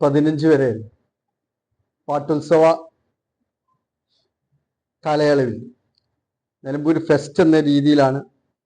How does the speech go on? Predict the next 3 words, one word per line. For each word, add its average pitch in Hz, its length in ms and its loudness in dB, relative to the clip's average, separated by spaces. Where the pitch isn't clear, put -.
നമ്മൾ 135 180 -8
പ്രോഗ്രാമുകൾ 147 580 2
രൂപപ്പെടുത്തിയിട്ടുള്ളത്. 135 800 0